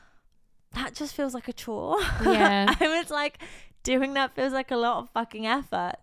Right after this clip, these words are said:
Speaker 1: that I just don't know if I have in
Speaker 2: Yeah.
Speaker 1: me at the moment."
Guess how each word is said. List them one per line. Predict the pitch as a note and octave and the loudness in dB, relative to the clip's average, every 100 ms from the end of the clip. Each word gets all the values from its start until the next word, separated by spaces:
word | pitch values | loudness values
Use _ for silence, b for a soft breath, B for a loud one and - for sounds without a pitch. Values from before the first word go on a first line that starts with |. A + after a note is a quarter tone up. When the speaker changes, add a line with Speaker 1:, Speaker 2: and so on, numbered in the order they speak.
| - | -2
Speaker 1:
that | A#3+ | 0
I | B3 | 0
just | B3 C4 - | 0 -6 -2
don't | A3+ A#3 A3 | 0 0 0
know | A3 A3 | -2 -2
if | A3 | -2
I | A3+ A#3 A3+ b b b | -4 -4 -6 b b b
have | - A#3+ C#4 C4+ A#3+ | 2 4 4 2 -6
in | A#3+ | 0
Speaker 2:
Yeah. | A#3+ A3 G#3 G#3 | 4 4 4 4
Speaker 1:
me | |
at | B3+ - | 2 -2
the | B3+ | -2
moment." | B3+ C4 C#4+ E4 | -2 -2 -4 -6